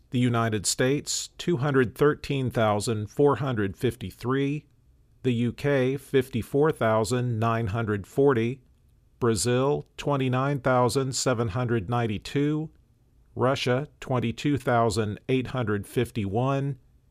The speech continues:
and Italy, eighteen thousand six hundred twenty-seven.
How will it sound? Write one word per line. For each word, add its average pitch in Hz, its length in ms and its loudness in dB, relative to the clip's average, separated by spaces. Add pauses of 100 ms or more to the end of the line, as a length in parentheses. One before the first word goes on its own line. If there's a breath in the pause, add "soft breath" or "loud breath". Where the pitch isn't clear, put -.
(260)
and 131 300 -4
Italy, 113 600 2 (100)
eighteen 143 480 0
thousand 120 580 0
six - 360 -4
hundred 113 360 -2
twenty-seven. 117 800 -2